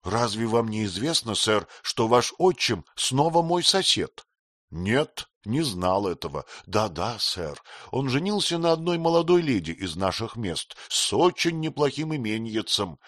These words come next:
Бедная женщина, но все-таки, сэр, как ваша голова? Не очень ли утомительно для нее?» спросил мистер Чилип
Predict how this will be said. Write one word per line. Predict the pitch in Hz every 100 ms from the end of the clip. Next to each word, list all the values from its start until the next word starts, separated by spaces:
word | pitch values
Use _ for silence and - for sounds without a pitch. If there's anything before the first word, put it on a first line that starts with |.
| - - -
Бедная | 87 78 143 175 143 131 139 131
женщина, | 98 107 107 85 - - 92 95 - -
но | 123 123
все-таки, | - 139 147 127 120
сэр, | 113 120 110 87 - -
как | 180 175
ваша | 165 170 175
голова? | 175 175 160 85 62 _ _ _
Не | 95 101 107
очень | 113 143 180 175
ли |
утомительно | 185 - 196 180 131 95 87 90
для | 87 110
нее?» | 123 151 101 - _ _ _
спросил | - - 87 82 107 92
мистер | 87 87 - 82 71
Чилип | - 143 104